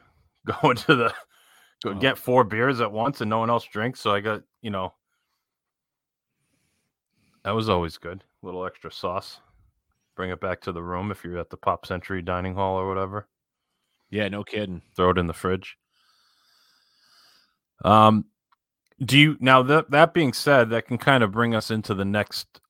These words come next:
Speaker 1: level of this. Do you think they'll do dining plan ever again? Maybe not free dining promotion, but do you think they'll bring
Speaker 2: Yeah,
Speaker 1: it
Speaker 2: they
Speaker 1: back
Speaker 2: will.
Speaker 1: as a paid option?
Speaker 2: Yeah, they will.
Speaker 1: 'Cause it had to, it was a moneymaker for them. And now they can reset it. It doesn't have to be in line with the prices that it was before. They can charge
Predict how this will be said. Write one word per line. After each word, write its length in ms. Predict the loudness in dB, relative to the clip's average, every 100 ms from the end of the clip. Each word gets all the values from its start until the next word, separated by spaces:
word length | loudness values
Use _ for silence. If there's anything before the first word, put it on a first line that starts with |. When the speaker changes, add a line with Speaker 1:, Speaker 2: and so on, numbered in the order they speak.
| -4
Speaker 1:
level 420 | -2 0 -4 -6
of 120 | -10
this. 260 | -12 -14 -14
Do 100 | -10
you 80 | -8
think 280 | -6 -6 -4
they'll 180 | -4
do 200 | -4 -8
dining 300 | -6 -6 -6
plan 280 | -8 -6 -6
ever 200 | -6 -8
again? 260 | -10 -6 -4
Maybe 220 | -2 0
not 200 | -2 -2
free 240 | -6 -6
dining 400 | -2 -2 -2 -4
promotion, 580 | -4 -4 -4 -4 -4 -4
but 160 | -2 -4
do 60 | -6
you 60 |
think 220 | -6 -6
they'll 120 | -2 2
bring 160 | 6
Speaker 2:
Yeah, 80 | 6
Speaker 1:
it 40 |
Speaker 2:
they 80 | 6
Speaker 1:
back 240 | 2 0 -2
Speaker 2:
will. 60 |
Speaker 1:
as 80 | -6
a 60 | -8
paid 260 | -6 -4
option? 520 | -4 -8 -10 -12 -14 -20 _
Speaker 2:
Yeah, 240 | -16 -12 -10
they 120 | -10
will. 220 | -12 -16 _ _ _ _ _ _ _ _ _ _ -10
Speaker 1:
'Cause 80 |
it 80 | -4
had 160 | -2 -2
to, 140 | 0
it 60 | 0
was 220 | 2 0
a 40 | 0
moneymaker 560 | 0 0 -4 -10 -18
for 160 | -14 -12
them. 220 | -8 -2
And 100 | 4
now 200 | 6 6
they 100 | 6
can 220 | 2 0
reset 480 | 2 0 0 2 2
it. 120 | 0
It 80 | -2
doesn't 300 | -2 0 -2
have 260 | -2 -2 -2
to 100 | -6
be 260 | -4 -2
in 140 | -2 -2
line 240 | -2 -2
with 140 | -4 -10
the 80 | -10
prices 380 | -8 -8 -8
that 120 | -10 -8
it 80 |
was 220 | -8 -10 -12
before. 340 | -16 -12 -8
They 140 | -8
can 160 | -10 -10
charge 600 | -2 0 0 -6 -16 -20